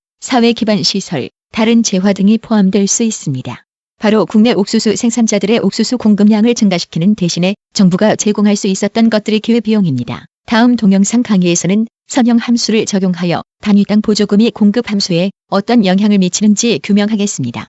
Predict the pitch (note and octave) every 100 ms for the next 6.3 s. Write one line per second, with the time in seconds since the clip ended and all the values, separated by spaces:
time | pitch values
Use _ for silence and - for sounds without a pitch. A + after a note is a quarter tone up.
0 | - F3+ F#3+ F#3+ A3 - - G#3+ - A3
1 | G#3+ G#3 A#3 G#3 F#3+ - F3+ A3+ A#3 G#3+
2 | A#3 A#3 A3 G#3 G#3+ A3+ G#3+ F#3+ F3+ D3
3 | - _ - G3 - G#3+ G#3+ - A#3 A#3
4 | G3+ G#3+ G#3 F#3 G3+ A3+ A3+ G#3 G#3 G3+
5 | A#3+ A3+ B3 A3+ A3 A#3 G3 G#3+ A3 F3
6 | G3 D#3+ A#2